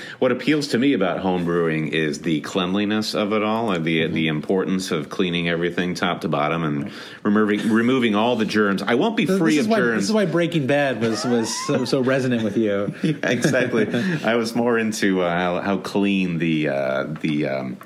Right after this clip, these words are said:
Speaker 1: the lab had to be.
Speaker 2: <laughs>
Speaker 1: Uh, but I will never truly be free of all the germs until I'm rid of you, Josh. So
Speaker 2: <laughs>
Speaker 1: this, this may never come to pass.
Speaker 2: Yeah.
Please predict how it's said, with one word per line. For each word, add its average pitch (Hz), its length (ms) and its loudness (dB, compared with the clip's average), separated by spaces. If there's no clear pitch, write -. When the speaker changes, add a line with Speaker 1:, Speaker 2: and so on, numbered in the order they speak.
Speaker 1:
the 87 100 -2
lab 80 460 0
had 78 280 -2
to - 80 -6
be. 80 140 0
Speaker 2:
<laughs> 78 200 2
Speaker 1:
Uh, 98 120 2
but 104 100 2
I 127 80 2
will 143 140 0
never 180 240 2
truly 143 360 2
be 101 180 2
free 101 280 2
of 87 100 2
all 90 200 0
the 82 80 -2
germs 78 480 -2
until 78 320 -2
I'm 73 160 -2
rid 90 140 2
of 80 120 -2
you, 76 240 0
Josh. 71 380 -2
So 80 460 0
Speaker 2:
<laughs> 80 40 -6
Speaker 1:
this, 90 300 0
this 92 260 0
may 98 160 2
never 95 340 0
come 82 300 -2
to - 100 -6
pass. 78 480 -2
Speaker 2:
Yeah. 95 220 -2